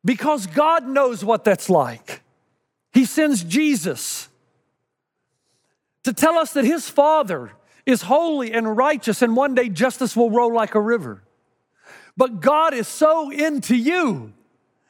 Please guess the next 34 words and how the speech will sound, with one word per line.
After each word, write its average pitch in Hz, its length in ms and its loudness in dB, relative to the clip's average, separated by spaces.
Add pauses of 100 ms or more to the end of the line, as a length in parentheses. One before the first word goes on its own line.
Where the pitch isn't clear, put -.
(380)
that 269 140 2
he 254 120 -4
sent 349 300 0
his 277 160 0
only 247 260 0
Son 254 240 0
to 220 60 -6
die 269 260 2
on 277 140 -2
a 247 40 -4
cross 311 600 0 (260)
to 254 100 6
meet 311 320 0
the 320 100 -2
requirements 220 840 -2 (180)
of 190 120 4
his 190 120 -4
holiness 196 460 2
and 170 140 2
love. 113 440 -2 (280)
He 302 180 2
loves 311 480 0
you. 202 440 -2 (380)
That 311 100 4
is 247 100 -4
the 302 100 -2
gospel 311 540 -2
story. 311 720 0 (560)
It 302 140 2
is 285 180 -2
his 330 260 0
story 254 760 0
in 294 140 0
history. 226 680 -2